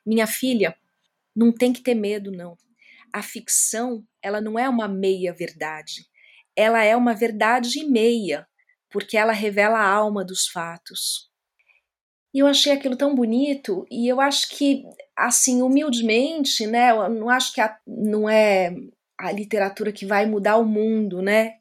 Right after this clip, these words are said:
mas ela, ela planta suas sementes, assim, ela consegue transportar. O meu desejo com Terra Preta era pegar na mão, sobretudo dos não indígenas,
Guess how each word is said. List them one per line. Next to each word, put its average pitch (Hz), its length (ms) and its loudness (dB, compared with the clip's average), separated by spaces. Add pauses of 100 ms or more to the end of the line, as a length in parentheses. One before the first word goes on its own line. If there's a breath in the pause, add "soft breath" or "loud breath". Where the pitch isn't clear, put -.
mas 202 360 0
ela, 214 500 2
ela 214 180 0
planta 226 360 -2
suas 247 260 -2
sementes, 226 840 0
assim, 170 460 -4 (480)
ela 214 180 -2
consegue 240 880 -4
transportar. 262 1080 0 (180)
O 208 140 -4
meu 262 200 2
desejo 233 440 -2
com 208 120 -12
Terra 196 280 -10
Preta 262 540 -2
era 220 380 0 (240)
pegar 240 320 2
na 285 120 -2
mão, 202 400 -2
sobretudo 240 600 -2
dos 202 160 -10
não 214 160 -4
indígenas, 202 880 -8